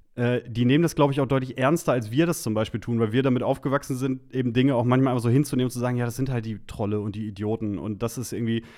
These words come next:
ja, weil enthemmte Sprache, aber dann das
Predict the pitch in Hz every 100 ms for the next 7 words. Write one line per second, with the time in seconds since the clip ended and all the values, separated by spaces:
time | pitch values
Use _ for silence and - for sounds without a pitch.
0 | - - 110 127 107 120 107 110 123 117
1 | - 110 120 123 135 131 113 113 113 117
2 | 117 85 - 120 - 85